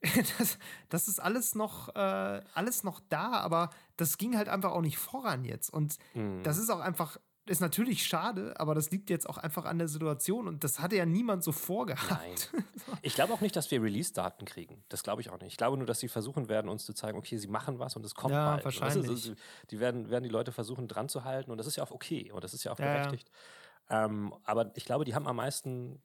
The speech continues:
Speaker 2: die haben am meisten zu geben, so, oder?
Speaker 1: Ja.
Speaker 2: Ne?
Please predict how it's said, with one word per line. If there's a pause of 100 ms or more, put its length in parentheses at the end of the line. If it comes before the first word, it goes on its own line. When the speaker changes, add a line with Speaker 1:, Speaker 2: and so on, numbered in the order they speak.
Speaker 2:
die
haben
am
meisten
zu
geben,
so,
oder? (560)
Speaker 1:
Ja.
Speaker 2:
Ne?